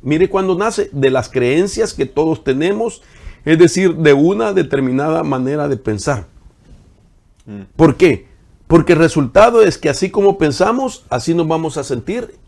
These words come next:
Speaker 1: y así vamos a actuar durante la vida.
Speaker 2: Mm.
Speaker 1: El día viernes hablé de los pensamientos cristalizados.
Speaker 2: Mm.
Speaker 1: Entonces decía que cuando una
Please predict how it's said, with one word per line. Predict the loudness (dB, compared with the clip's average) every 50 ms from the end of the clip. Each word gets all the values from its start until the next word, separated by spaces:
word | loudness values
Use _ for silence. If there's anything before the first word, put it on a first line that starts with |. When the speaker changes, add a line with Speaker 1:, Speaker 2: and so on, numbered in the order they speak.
| _ _
Speaker 1:
y | 0 0 2
así | 2 0 -2 -2 -2 -2 0
vamos | -2 -2 -2 -2 -4 -4 -6
a | -6
actuar | -8 -6 -2 2 2 2 2 0 -8 -18 -20 -20 _ -10
durante | -4 -2 0 2 0 0 -2 -4 -4 -6 -6 -6 -8 -4
la | -4 -2 -2
vida. | 0 -2 -4 -4 -8 -12 -16 _ _ _ _ _
Speaker 2:
Mm. | -18 -18 -16 -18 -20 _ _ _ _ _ _ _ _ _ _ _ _ _ _
Speaker 1:
El | -2 -2 0 2
día | 2 2 2 2
viernes | 2 2 0 0 0 -4 -4 -4
hablé | -4 -2 -2 -2 -2
de | -2 -4
los | -4
pensamientos | -4 -4 -4 -4 -4 -4 -6 -6 -6 -6 -8 -8
cristalizados. | -8 -10 -6 -6 -6 -6 -6 -6 -6 -4 -4 -4 -6 -12 -18 -20 -20
Speaker 2:
Mm. | -20 -20 -20 -20 _ _ _ _ -20 -20 _ _ _ _ _
Speaker 1:
Entonces | 0 0 2 2 0 0 -2 0 0
decía | 0 0 0 -2 0 2 2 2 0
que | -2 -4
cuando | -2 -2 -2 0 0 0
una | -2 -2